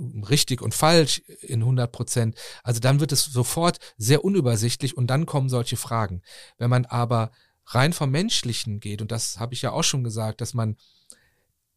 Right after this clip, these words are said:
erstmal hingeht und sagt, der Terror,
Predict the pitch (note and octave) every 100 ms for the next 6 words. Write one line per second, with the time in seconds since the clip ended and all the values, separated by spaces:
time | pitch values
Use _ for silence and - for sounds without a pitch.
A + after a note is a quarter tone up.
0 | _ C#3+ E3+ - C3+ A#2+ A2+ A2 - _
1 | _ _ - C3+ C#3+ C3 A#2 A2+ - A2+
2 | A2 - - A2 - - F3 C3 A2 F#2+
3 | F#2+